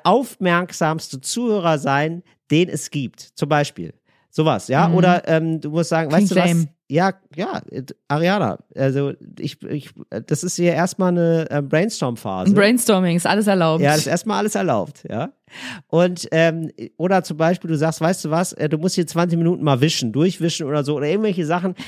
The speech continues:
Speaker 1: im Haushalt, die du sehr doof findest. Sowas.
Speaker 2: Und jetzt ist die Frage, Till, die zwanzig Minuten, angenommen, ich sag, jetzt
Speaker 1: Ja.
Speaker 2: wisch mal hier durch bei mir.
Speaker 1: Ja.
Speaker 2: Und dann sagst du, okay,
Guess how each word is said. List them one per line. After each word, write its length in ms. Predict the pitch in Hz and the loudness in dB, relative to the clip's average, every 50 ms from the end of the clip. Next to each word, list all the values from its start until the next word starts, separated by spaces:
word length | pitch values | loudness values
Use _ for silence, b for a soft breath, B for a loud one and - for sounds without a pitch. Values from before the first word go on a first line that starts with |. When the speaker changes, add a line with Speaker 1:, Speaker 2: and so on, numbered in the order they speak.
| B B - - | B B -10 -2
Speaker 1:
im 240 | - 180 180 165 147 | -2 0 0 0 0
Haushalt, 580 | 165 190 247 294 254 - - 135 139 160 165 b b b b - | 2 2 2 0 -2 -4 -4 -2 -2 -2 -4 b b b b -6
die 60 | 156 | -2
du 100 | 170 180 | 0 0
sehr 260 | 147 131 156 190 196 | 2 2 2 2 2
doof 280 | 147 - 175 196 208 - | 2 2 2 2 2 -2
findest. 720 | - - 104 90 82 82 73 69 - - _ - _ _ _ _ _ _ _ _ _ _ | -4 -6 -6 -4 -6 -10 -12 -12 -16 -18 _ -20 _ _ _ _ _ _ _ _ _ _
Sowas. 260 | - 135 143 208 214 | -8 -4 0 2 4
Speaker 2:
Und 60 | 226 | 4
jetzt 120 | 247 - | 2 2
ist 140 | 233 285 - | 0 -2 0
die 80 | 285 269 | 0 -2
Frage, 380 | - - 233 233 247 247 262 | 0 0 0 0 2 2 0
Till, 260 | 214 - 226 196 185 170 B B B B B - | 0 2 2 2 2 0 B B B B B -10
die 220 | - 180 190 220 | -4 0 0 0
zwanzig 360 | 202 - 233 233 254 - 285 247 | 2 2 0 0 0 -2 -2 -2
Minuten, 340 | 269 254 262 226 - 165 | 0 0 -2 -2 -4 -6
angenommen, 380 | - - 208 254 285 285 269 233 | -4 -2 -2 -2 0 -2 -2 -2
ich 80 | 220 208 | -2 -2
sag, 160 | 226 233 - | -2 -2 -2
jetzt 120 | 247 196 | -2 0
Speaker 1:
Ja. 80 | 220 240 | 2 2
Speaker 2:
wisch 120 | 233 233 - | 2 2 2
mal 80 | 269 | 2
hier 140 | 247 214 208 | 2 2 0
durch 440 | 170 175 185 220 262 339 381 - - | 0 2 0 2 2 2 0 -2 -2
bei 140 | 320 330 320 | -2 -2 0
mir. 240 | 320 320 339 349 392 440 494 _ - | -2 -2 -2 -2 -4 -6 -8 _ -4
Speaker 1:
Ja. 340 | - 110 110 107 110 123 135 | -2 0 0 0 0 -2 0
Speaker 2:
Und 160 | 135 226 233 | 0 2 2
dann 240 | 214 214 214 214 214 | 2 2 2 2 2
sagst 340 | 190 202 202 202 - - - | 2 0 0 -2 -4 -4 -2
du, 140 | 277 302 - | 0 2 2
okay, 640 | 202 202 - - - 214 240 269 302 320 349 381 | 0 -2 -2 -2 0 2 4 4 4 2 2 0